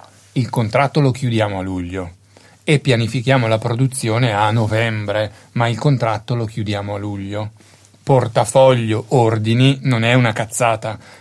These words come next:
quindi metti in casa, portati in pancia il contratto che avrà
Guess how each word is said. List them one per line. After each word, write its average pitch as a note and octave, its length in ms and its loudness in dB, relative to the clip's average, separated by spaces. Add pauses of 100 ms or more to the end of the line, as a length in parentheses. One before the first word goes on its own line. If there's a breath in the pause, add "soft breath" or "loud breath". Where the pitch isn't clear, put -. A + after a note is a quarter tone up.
(100)
quindi A#2 400 2 (400 loud breath)
metti C3+ 440 0
in A2 160 -2
casa, A2+ 560 2 (160)
portati C3 400 0
in A2 180 -4
pancia C3 380 2
il G#2 100 -6
contratto C#3+ 840 2 (260 loud breath)
che D#3 340 4
avrà A#2 480 4